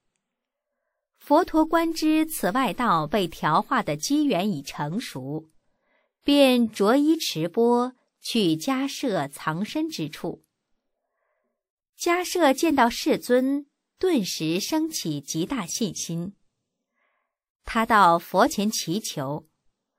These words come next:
：“果达玛尊者，我有一些疑问，您能否现在给我解答？”佛言：“现在我要到王舍城去化缘，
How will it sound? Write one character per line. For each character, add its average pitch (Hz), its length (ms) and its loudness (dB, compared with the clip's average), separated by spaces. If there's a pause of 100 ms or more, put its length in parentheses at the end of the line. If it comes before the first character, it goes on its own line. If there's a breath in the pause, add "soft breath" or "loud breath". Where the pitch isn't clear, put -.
(720)
：“果 240 200 8
达 233 220 2
玛 254 180 0
尊 285 300 -2
者， 160 460 -6 (380)
我 294 120 6
有 277 140 2
一 240 140 -2
些 277 200 0
疑 170 260 -2
问， 202 380 -2 (680)
您 302 220 4
能 311 180 2
否 175 280 2
现 262 300 0
在 208 260 0
给 226 180 0
我 311 180 2
解 220 220 -4
答？” 147 420 -8 (1500)
佛 190 320 0
言 180 500 -4 (1080)
：“现 247 280 0
在 208 400 2
我 202 140 4
要 247 160 2
到 214 200 4
王 180 260 2
舍 180 260 -4
城 160 360 -4
去 - 180 -4
化 214 320 -2
缘， 147 480 -8